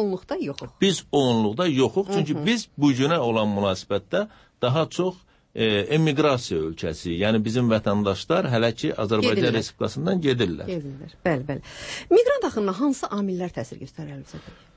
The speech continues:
Speaker 2: Miqrant Azərbaycan Respublikasından gedənlər, e, bizə müraciət edirlər, söhbətlər aparırıq, rəy
Speaker 1: Hı hı.
Speaker 2: sorğuları keçiririk, illik hesabatları hazırlayırıq. Azərbaycan Respublikasından gedənlər daha çox yaxşı həyat dalınca gedənlərdir.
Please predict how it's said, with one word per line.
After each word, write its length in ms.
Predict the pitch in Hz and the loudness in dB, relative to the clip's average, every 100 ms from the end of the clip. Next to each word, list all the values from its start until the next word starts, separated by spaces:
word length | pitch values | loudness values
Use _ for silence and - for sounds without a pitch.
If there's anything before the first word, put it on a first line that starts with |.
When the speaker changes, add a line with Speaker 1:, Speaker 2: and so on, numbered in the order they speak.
| _ _ _ _ - | _ _ _ _ 2
Speaker 2:
Miqrant 500 | 175 190 214 240 220 | 4 4 4 2 0
Azərbaycan 480 | 185 202 196 214 233 | 0 2 0 0 0
Respublikasından 760 | 190 - 180 175 175 165 151 131 | -2 -4 -6 -4 -2 -2 -2 -2
gedənlər, 560 | 151 143 147 147 147 | 0 2 0 2 0
e, 260 | 131 - 123 113 113 113 110 104 | 0 -2 0 0 2 2 0 0
bizə 300 | 123 127 123 | 0 2 4
müraciət 560 | 117 110 101 110 98 | 4 4 2 0 0
edirlər, 460 | 101 101 101 98 92 | -2 0 0 0 0
söhbətlər 640 | 107 98 101 95 - 95 | -2 0 -2 -4 0 0
aparırıq, 560 | 92 - 95 95 98 92 | 0 2 2 2 2 2
rəy 140 | 104 98 | 2 2
Speaker 1:
Hı 60 | |
hı. 40 | 87 | 0
Speaker 2:
sorğuları 480 | 95 87 92 92 | -2 0 0 0
keçiririk, 540 | 92 92 - 95 98 95 | -2 -6 -4 -2 0 2
illik 280 | 95 95 101 | 2 2 0
hesabatları 720 | 95 90 90 90 - 92 90 | 2 0 0 0 0 2 4
hazırlayırıq. 680 | 90 85 87 90 95 156 220 - - - - | 2 0 0 2 4 2 0 -4 -20 -10 -2
Azərbaycan 480 | 123 135 156 190 185 | 2 2 2 2 0
Respublikasından 640 | 143 - 135 135 127 117 | -2 -4 -4 0 2 2
gedənlər 520 | 117 117 120 165 165 | 2 2 0 0 0
daha 200 | 143 147 | -2 -2
çox 220 | 160 123 110 | -4 -4 0
yaxşı 340 | 117 - 123 | 0 0 0
həyat 280 | 110 101 - | 0 0 -2
dalınca 360 | 71 71 76 76 | -6 -4 -6 -8
gedənlərdir. 760 | - 71 69 65 50 - - | -6 -6 -6 -6 -6 -8 -12